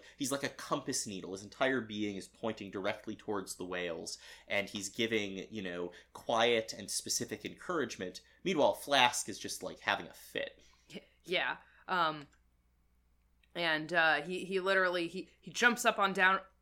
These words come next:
Speaker 2: jumps up and down in his hat, and then he tosses it into the sea.
Speaker 1: <laughs> Yeah, he does.
Speaker 2: Um,
Speaker 1: Uh, and yeah, he, you know, he says, you know, "Pull, run, go, you know, I'll, I'll give you my, my, uh,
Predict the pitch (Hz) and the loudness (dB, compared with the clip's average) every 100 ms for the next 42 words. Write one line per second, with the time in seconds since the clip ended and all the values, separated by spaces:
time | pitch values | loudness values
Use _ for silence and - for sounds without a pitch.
0 | - - 254 - 240 240 208 202 190 180 | -6 0 0 0 -2 -2 2 4 4 0
1 | 175 - 185 175 180 170 151 143 - 185 | -6 4 8 8 6 -4 -8 -6 2 2
2 | 180 156 165 165 151 147 147 - 175 151 | 2 -6 -6 -6 -8 -8 -4 -2 0 -2
3 | 143 - - - 151 - 139 107 104 107 | -2 -8 -12 -4 -2 -2 -4 0 0 0
4 | - - _ _ _ _ _ _ - 180 | -4 -10 _ _ _ _ _ _ -12 -2
5 | 175 160 190 240 233 196 - 180 170 156 | 0 2 0 -4 -6 -6 -2 2 2 4
6 | 135 113 127 120 - _ _ _ _ _ | 4 4 2 0 -6 _ _ _ _ _
7 | _ _ _ - - 127 123 104 - - | _ _ _ -18 -4 2 4 2 -2 -6
8 | 139 123 - - 139 131 135 - 143 139 | -2 -2 -4 -6 0 0 2 4 8 8
9 | 117 139 127 120 113 - - - 269 220 | 6 0 2 2 0 -6 -14 4 8 8
10 | 175 127 175 254 233 180 135 180 208 175 | 6 2 0 0 0 -2 0 2 6 4
11 | 135 147 127 147 143 - - - 143 214 | 4 4 4 4 4 0 2 6 8 6
12 | 208 202 175 147 123 120 113 107 104 95 | 2 0 2 2 2 2 2 4 4 4
13 | 92 | 2